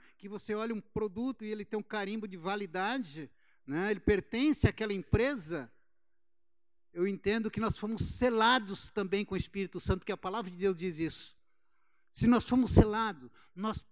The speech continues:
pertencemos a alguém. E esse alguém é Jesus Cristo. Esse alguém é Jesus Cristo. Você pertence a Ele.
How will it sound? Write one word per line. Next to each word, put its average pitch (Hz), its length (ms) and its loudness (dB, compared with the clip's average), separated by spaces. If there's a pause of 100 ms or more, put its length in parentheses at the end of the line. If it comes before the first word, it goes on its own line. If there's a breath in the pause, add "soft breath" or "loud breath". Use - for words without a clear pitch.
(160)
pertencemos 240 960 0
a 180 60 -2
alguém. 127 400 -6 (1500 soft breath)
E 160 200 4
esse 185 240 2
alguém 156 320 0
é - 20 2
Jesus 131 340 -4
Cristo. - 460 -12 (1600)
Esse 165 320 4
alguém 190 300 -2
é - 20 -4
Jesus 120 380 -6
Cristo. - 420 -14 (2000 soft breath)
Você 170 260 6
pertence 196 800 0
a 127 80 -2
Ele. 113 420 -6